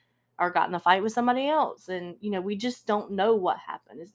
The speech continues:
we can't a hundred percent say that, yes, it was, um, you know, Brian had something directly to do with it. But the fact that you don't talk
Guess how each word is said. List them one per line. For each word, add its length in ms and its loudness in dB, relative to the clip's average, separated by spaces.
we 80 -4
can't 260 -2
a 40 -2
hundred 300 -2
percent 400 -8
say 240 0
that, 200 -8
yes, 280 -2
it 120 -12
was, 500 0
um, 400 -2
you 80 -4
know, 80 -2
Brian 240 6
had 160 0
something 300 -8
directly 580 -2
to 100 -12
do 320 -4
with 200 0
it. 140 -8
But 140 -10
the 120 -14
fact 320 4
that 140 -6
you 160 -6
don't 460 2
talk 500 10